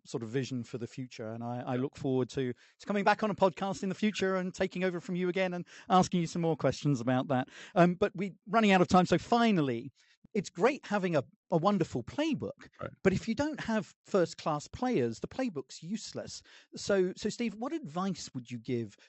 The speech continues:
Speaker 1: to future generations of leaders in national security investing, you know, those who are thinking of coming into the field?
Speaker 2: Sure. So I, I think I give them advice, uh,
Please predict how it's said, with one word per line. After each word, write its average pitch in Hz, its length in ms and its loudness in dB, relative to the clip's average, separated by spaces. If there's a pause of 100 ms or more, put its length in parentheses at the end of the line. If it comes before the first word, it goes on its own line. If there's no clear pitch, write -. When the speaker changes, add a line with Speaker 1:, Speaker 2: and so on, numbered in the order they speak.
(140)
Speaker 1:
to 151 360 -6 (160)
future 226 460 -8
generations 120 1080 -4
of 123 220 -2
leaders 127 720 -6
in 135 400 0
national 135 360 -4
security 120 480 -8
investing, 131 360 -4
you 143 60 2
know, 127 40 2
those 165 280 2
who 151 120 -4
are 143 60 -2 (240)
thinking 170 420 -4
of - 140 -8
coming 139 400 -6
into 143 340 -6
the 107 120 -12
field? 113 340 -12 (920)
Speaker 2:
Sure. 151 300 6
So 147 240 8
I, 120 320 -2
I 131 80 0
think 160 160 2
I 151 80 6
give 135 160 2
them 120 240 2
advice, 107 340 6
uh, - 120 -6